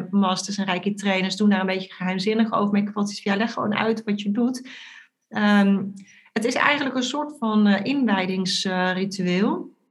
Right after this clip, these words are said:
waarbij we jouw lichaam uitnodigen, eh, om die universele energiestroom die er van nature al is, om die groter te maken, sterker te maken en echt door je heen gaan laten stromen.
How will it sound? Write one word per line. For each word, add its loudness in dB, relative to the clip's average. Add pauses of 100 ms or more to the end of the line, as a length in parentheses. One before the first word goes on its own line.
(640)
waarbij 2
we 4 (100)
jouw 6
lichaam 2
uitnodigen, 0 (360)
eh, 0
om 2
die 4
universele 4
energiestroom 2
die 6
er 4
van 2
nature 2
al 2
is, 0 (120)
om 4
die 4
groter 2
te -2
maken, 2
sterker 0
te -4
maken 2
en 0
echt -4
door 2
je 4
heen 4
gaan 0
laten 2
stromen. -2